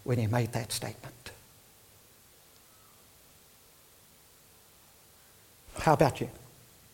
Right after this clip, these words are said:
How sure are you today that for you to live is Christ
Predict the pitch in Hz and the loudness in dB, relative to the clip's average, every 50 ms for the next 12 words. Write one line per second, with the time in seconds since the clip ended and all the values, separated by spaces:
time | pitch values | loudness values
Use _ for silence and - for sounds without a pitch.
0 | - - - - - - - - - - - - - - - - - - - - | -20 -20 -20 -20 -20 -20 -20 -20 -20 -20 -20 -20 -20 -20 -20 -20 -20 -20 -20 -16
1 | - - 175 170 - - - 160 139 104 98 - - - - - - - - - | 4 6 6 8 8 6 8 8 6 6 4 -2 -10 -16 -18 -20 -20 -20 -20 -20
2 | - - - - - - - - - - - - - - - - - - - 131 | -20 -20 -20 -20 -20 -20 -20 -20 -20 -20 -20 -20 -20 -20 -20 -20 -20 -6 -2 0
3 | 123 107 107 127 117 - - - - - 120 117 - - - - - - - - | 0 2 2 0 0 -2 -6 -8 -8 -8 -8 -8 -10 -14 -18 -20 -20 -20 -20 -20
4 | - - - - - - - - - - - - - - - - - - - - | -20 -20 -20 -20 -20 -20 -20 -20 -20 -20 -20 -20 -20 -20 -20 -20 -20 -20 -20 -20
5 | - - - - - - - - - - - - - - - - - - - - | -20 -20 -20 -20 -20 -20 -20 -20 -20 -20 -20 -20 -20 -20 -20 -20 -20 -20 -20 -20
6 | - - - - - 131 127 - - - - 147 131 123 160 170 165 165 - 160 | -20 -20 -10 -2 -2 -2 -2 -2 -6 0 2 2 6 10 10 10 10 10 6 8
7 | 151 156 151 - 131 - - - - 113 127 - - - - - - - - | 10 12 12 10 8 2 -2 -6 -6 -8 -8 -8 -12 -14 -14 -14 -14 -16 -18